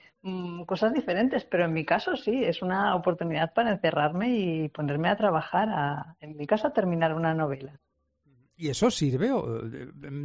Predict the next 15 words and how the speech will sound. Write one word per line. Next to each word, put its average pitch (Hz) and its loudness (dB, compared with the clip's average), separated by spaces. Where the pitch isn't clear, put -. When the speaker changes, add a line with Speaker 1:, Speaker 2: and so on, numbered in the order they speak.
Speaker 2:
digamos 135 0
que 175 0
desata 160 2
la 262 2
creatividad 139 2
de 220 -2
una 170 0
ci-, 127 -4
unas 156 2
circunstancias 123 -4
como 110 -8
esa. 170 -14
Speaker 1:
Totalmente, 180 2
claro. 170 0
Imagínate 185 2